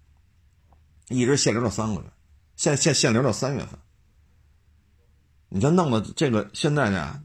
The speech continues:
这风气啊，就是这么乱啊！一切向前看，一切向前看，一切向流量看，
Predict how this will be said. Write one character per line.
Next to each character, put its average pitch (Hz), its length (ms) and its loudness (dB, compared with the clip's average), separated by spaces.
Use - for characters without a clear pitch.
这 113 120 0
风 143 300 -2
气 101 160 -2
啊， - 160 -12
就 113 120 -4
是 95 80 -2
这 98 40 -4
么 87 120 -4
乱 90 180 -6
啊！ - 180 -12
一 131 300 2
切 135 240 4
向 123 200 2
前 95 200 -2
看， - 300 -4
一 117 300 -2
切 135 260 2
向 80 220 -4
前 - 220 -10
看， - 200 -10
一 139 200 0
切 156 180 4
向 117 260 2
流 95 200 2
量 110 200 0
看， - 240 -10